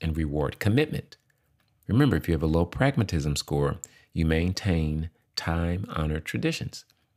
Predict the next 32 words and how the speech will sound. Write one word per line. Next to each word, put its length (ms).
You 140
view 240
change 400
with 160
suspicion. 640
You 100
favor 360
personal 480
steadiness 640
and 180
stability 680
to 120
work 320
in 80
that 160
country, 460
in 260
region. 460
You 120
need 220
to 100
be 200
prepared 480
to 80
make 200
an 140
effort 520
to 120
build 320
a 60
stronger 340
relationship. 640